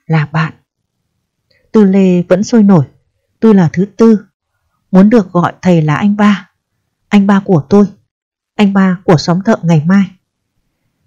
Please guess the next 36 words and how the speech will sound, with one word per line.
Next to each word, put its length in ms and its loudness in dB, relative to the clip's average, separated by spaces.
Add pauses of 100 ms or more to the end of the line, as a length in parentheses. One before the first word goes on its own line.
(120)
Tôi 120 2
nhận 180 0
cái 140 -2 (100)
tên 280 0
mà 140 -2
anh 160 -2
đã 120 -4
đặt 240 -2
cho, 240 2 (460)
nhưng 180 2
tôi 160 2
vẫn 140 -2
là 240 -2
bạn 280 -2
ngang 200 -2
hàng 240 0
với 140 0
anh, 220 -2 (340)
chứ 120 -2
đừng 180 2
xếp 240 -4
sắp 220 -6 (160)
ngôi 240 4
thứ 300 -2 (100)
kẻ 220 0
trên 220 0
người 180 2
dưới, 300 -4 (340)
nó 180 2
kỳ 260 2
lắm." 220 -4 (760)
Tư 120 2
Lê 200 0
giọng 220 -10
xúc 200 -10
động. 180 -4